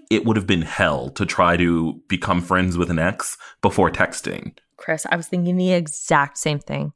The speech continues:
Speaker 1: The idea that, like, you actually have to initiate a phone call?
Speaker 2: Oh,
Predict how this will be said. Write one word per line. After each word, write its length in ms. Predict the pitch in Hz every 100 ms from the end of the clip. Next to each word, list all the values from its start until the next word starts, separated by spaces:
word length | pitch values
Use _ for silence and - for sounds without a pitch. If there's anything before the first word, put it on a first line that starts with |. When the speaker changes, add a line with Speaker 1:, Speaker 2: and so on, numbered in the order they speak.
| -
Speaker 1:
The 120 | 107
idea 380 | 104 113 113 139
that, 240 | 180 160 117
like, 240 | 110 107
you 120 | 107 -
actually 340 | 90 - 113
have 120 | 104 -
to 120 | 95
initiate 500 | 90 90 - 92 90
a 140 | 87
phone 420 | 82 - 87 90
call? 560 | 101 127 147 175 214 - - - _ _ _ _
Speaker 2:
Oh, 180 | 175 180